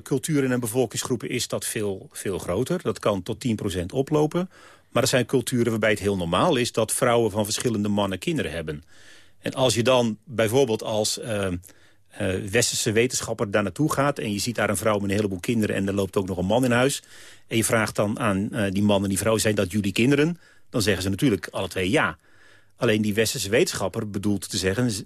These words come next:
zijn jullie de biologische ouders van die kinderen?" Ja, en, eh, dan zullen ze daar nee op antwoorden, alleen die vraag wordt niet gesteld.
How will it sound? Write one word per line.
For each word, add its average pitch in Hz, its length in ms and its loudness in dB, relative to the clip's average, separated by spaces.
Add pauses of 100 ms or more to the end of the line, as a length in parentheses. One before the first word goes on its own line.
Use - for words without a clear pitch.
zijn 113 280 2
jullie 104 300 0
de 110 100 0
biologische 104 600 2
ouders 165 520 0 (240)
van 110 320 0
die 98 160 -4
kinderen?" 85 480 -4 (580)
Ja, 110 220 0
en, 101 240 -2
eh, - 100 -20 (180)
dan 120 520 0
zullen 110 280 2
ze 104 100 -4
daar 87 220 -2
nee 156 220 4
op - 80 -2
antwoorden, 101 460 -4
alleen 98 140 -2
die 92 100 -4
vraag 165 220 0
wordt 104 160 -2
niet 87 120 -12
gesteld. - 420 -12